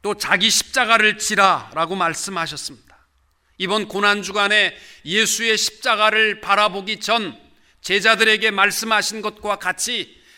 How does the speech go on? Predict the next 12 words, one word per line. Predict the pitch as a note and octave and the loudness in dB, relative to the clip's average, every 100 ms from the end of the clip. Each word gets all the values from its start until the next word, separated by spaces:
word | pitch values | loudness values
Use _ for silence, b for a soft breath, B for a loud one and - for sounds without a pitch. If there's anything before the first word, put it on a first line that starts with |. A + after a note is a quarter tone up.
| b | b
자기 | - G3+ G3+ A#3+ | -2 0 0 -2
십자가를 | - - C#4+ A3+ G#3+ A3 B3 - - - | -4 -4 -2 0 2 2 0 -2 -12 -10
확인할 | A3+ A3 B3+ A3+ G3+ | -8 -6 -4 -4 -4
수 | - | -8
있게 | G3+ D#3+ F#3 | -10 -8 -8
되기를 | D3+ C#3+ D3 D#3 | -8 -8 -8 -10
바랍니다. | C3+ A#2+ G#2 _ - _ _ _ _ _ - | -12 -14 -16 _ -20 _ _ _ _ _ -4
내가 | D#3 F3 G#3 D#3+ b b b b b b _ | 0 2 2 0 b b b b b b _
십자가를 | - - C4+ A#3+ A#3+ A#3+ A#3 | -10 -4 0 4 6 4 4
진다라는 | - G#3 G#3 G#3+ G#3 G3 G3+ | -2 -2 0 2 4 2 0
말이 | F#3+ E3 F#3+ | 0 0 -2
무엇입니까? | D3 C#3+ F#3 F3+ E3+ B2+ - | -8 -6 -6 -6 -8 -14 -18